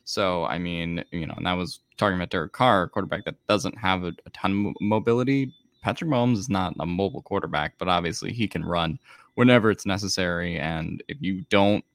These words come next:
you know, limit him in the pocket, and obviously that's kinda, like, hard to do also because, of course, you have to worry about all the Chiefs receiving options and,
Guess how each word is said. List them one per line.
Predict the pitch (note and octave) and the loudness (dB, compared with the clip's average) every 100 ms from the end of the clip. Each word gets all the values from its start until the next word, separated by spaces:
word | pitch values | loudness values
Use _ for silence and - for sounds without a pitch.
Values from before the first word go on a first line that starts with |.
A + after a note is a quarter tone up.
| - | -8
you | G#2 G#2 | -2 0
know, | G2 | 2
limit | A2 B2 A2+ | 2 4 4
him | A2+ | 2
in | |
the | A2 | 0
pocket, | - D3+ D#3 G2+ F2 | 0 0 2 0 0
and | C2+ E2 D#2+ | -2 -2 -2
obviously | D#2 F2+ - G2 | -2 -2 -4 -2
that's | F2+ F2+ | 0 -2
kinda, | - G2 F#2 | -2 -2 0
like, | F#2 F2 _ _ _ _ _ | 0 0 _ _ _ _ _
hard | - A2 A2+ | 2 4 4
to | G#2 | 2
do | F#2+ A2 - | -2 0 2
also | F#2+ G#2 - A#2+ | 2 2 2 0
because, | G#2+ - E2+ | -2 -6 -6
of | - | -8
course, | - F#2 - | -6 -6 -4
you | |
have | - | -8
to | F#2 | -4
worry | F#2 F2 | -2 0
about | F2+ F#2 | 0 0
all | F2+ | -2
the | F2+ | -4
Chiefs | F#2 F#2 F#2 | -8 -8 -8
receiving | F2+ G#2+ F#2+ F#2 | -10 -4 -2 -2
options | F#2 F2+ - F2+ F2+ | -2 -4 -4 -4 -2
and, | F2 C#2 | -4 -6